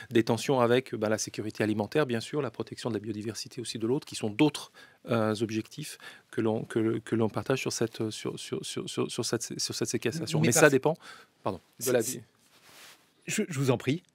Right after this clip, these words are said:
Speaker 1: Ça dépend de la vitesse, euh, et fi-, enfin, et fi-, ça, ça, ça repose sur le fait que des efforts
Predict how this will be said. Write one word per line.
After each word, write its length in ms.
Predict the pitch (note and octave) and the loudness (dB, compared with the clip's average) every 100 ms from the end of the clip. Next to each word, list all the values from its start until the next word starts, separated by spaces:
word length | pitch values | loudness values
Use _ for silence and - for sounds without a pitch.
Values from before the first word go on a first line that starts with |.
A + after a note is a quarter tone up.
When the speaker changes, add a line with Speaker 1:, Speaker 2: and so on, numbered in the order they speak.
| - - - | -20 -2 6
Speaker 1:
Ça 120 | C3+ | 8
dépend 220 | B2+ D3+ | 8 6
de 60 | C3 | 6
la 80 | |
vitesse, 500 | A#2+ C3+ C#3+ - - - - | 6 6 6 6 0 -2 2
euh, 220 | A#2 A2+ | 4 6
et 80 | A#2 | 4
fi-, 160 | A2 B2+ | 0 0
enfin, 280 | - A2 G#2+ | 2 2 2
et 160 | - A#2 | -2 -4
fi-, 160 | - | -2
ça, 180 | - - | 0 2
ça, 200 | - C#3 | 6 6
ça 160 | - A2+ | 6 4
repose 340 | A#2 D3 D3+ | 6 4 2
sur 120 | - | 2
le 60 | A#2+ | 2
fait 200 | C#3+ - | 2 0
que 80 | A#2+ | 0
des 180 | G#2+ | 0
efforts 300 | A2+ - A#2 | 0 0 -2